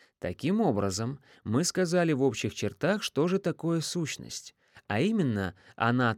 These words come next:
то, что не сказывается о субстрате, но о чём сказывается всё остальное. Нельзя, однако, ограничиться только этим утверждением, ибо этого недостаточно. Само это утверждение неясно,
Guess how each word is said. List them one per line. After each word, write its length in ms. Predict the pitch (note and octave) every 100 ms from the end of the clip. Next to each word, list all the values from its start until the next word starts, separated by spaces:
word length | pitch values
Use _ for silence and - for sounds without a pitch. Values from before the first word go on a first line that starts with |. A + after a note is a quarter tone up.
| -
то, 240 | G#2+ D#3
что 220 | F#3 -
не 120 | D3 A#2+
сказывается 760 | - A#2 A#2+ B2+ B2+ B2 -
о 140 | B2
субстрате, 840 | A#2+ A#2+ - - G#2 F#2 - G3+ A3 - -
но 180 | A#2 A#2+
о 100 | A2+
чём 300 | - E3+ G#3+
сказывается 760 | - B2+ A#2+ A2+ B2 C3 D3
всё 260 | B2+ - A#2
остальное. 800 | G#2+ - B2+ C#3+ D#3+ A#2 - - _ _ _ -
Нельзя, 480 | A2+ A2 G#2+ F#3
однако, 400 | F#3 E3 F3 F3
ограничиться 680 | D#3 B2 B2 D#3 F3 E3 E3
только 360 | - D#3 D3+ D#3
этим 360 | C#3 D3 D#3+
утверждением, 800 | D#3 D3 E3+ D#3 G3 C3+ F2+ D#2 - _ _ -
ибо 220 | A2+ G#2
этого 340 | F#2+ F#2+ G#2+ A2
недостаточно. 1120 | A2 G#2 A#2+ - F3 D3+ - - - - - _ _ _ _
Само 420 | - B2 C#3+ D#3+
это 160 | C3 A#2+
утверждение 720 | A2+ A#2 A#2+ G#2 C3+ D3+ C#3
неясно, 760 | B2+ B2+ C#3 G3 D3 - E2